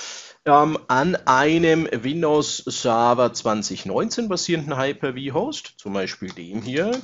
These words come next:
könnte ich mir jetzt einfach mal die Daten kopieren. Das heißt, ich nehme hier einen Explorer und gehe mal rüber auf den Host, hier den zwanzig neunzehner,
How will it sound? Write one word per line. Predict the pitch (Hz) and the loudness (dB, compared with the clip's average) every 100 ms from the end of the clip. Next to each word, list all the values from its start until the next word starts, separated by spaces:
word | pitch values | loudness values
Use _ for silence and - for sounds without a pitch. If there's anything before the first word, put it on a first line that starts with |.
| - | -8
könnte | - 107 117 - | -4 -4 -4 -10
ich | 160 - | -10 -6
mir | 139 143 | -4 -2
jetzt | 151 151 - | -2 -4 -8
einfach | 104 117 131 113 | -8 -4 -4 -2
mal | 107 107 | -2 -2
die | 104 101 | -4 -4
Daten | 90 85 98 - 101 - | -2 0 -2 -4 -8 -8
kopieren. | - 101 - - 120 107 104 117 170 240 - - - - - - - _ _ _ | -8 -8 -8 -16 -10 -4 -2 -4 -6 -10 -14 -20 -20 -20 -20 -20 -20 _ _ _
Das | 110 - | -20 -4
heißt, | 107 120 123 - - | 0 0 -2 -10 -6
ich | 120 120 - - | -4 -4 -8 -12
nehme | 110 107 107 110 107 110 | -6 -4 -2 -2 -4 -6
hier | - 98 98 98 - | -8 -8 -4 -4 -4
einen | 78 87 95 92 92 90 | -6 -4 -4 -6 -8 -10
Explorer | - 80 - _ _ 120 127 135 143 143 139 131 - - | -12 -18 -20 _ _ -6 -2 0 2 4 4 0 -4 -8
und | 104 107 107 104 - - - | -4 -2 -4 -6 -8 -18 -10
gehe | 101 104 | -6 -2
mal | 104 101 101 101 101 | 0 0 0 -2 -4
rüber | 104 98 104 135 151 143 127 | -8 -10 -8 -6 0 0 2
auf | 104 110 - | 0 -2 -6
den | 113 107 101 92 | -4 -2 -2 -4
Host, | 104 117 120 120 - | -4 -2 -4 -6 -10
hier | - 104 104 | -8 -4 -2
den | 98 95 98 92 - | -2 -6 -6 -8 -10
zwanzig | - - 98 95 - - 92 | -10 -4 -4 -4 -8 -8 -6
neunzehner, | 107 160 180 170 160 156 | -4 -4 -2 -2 0 0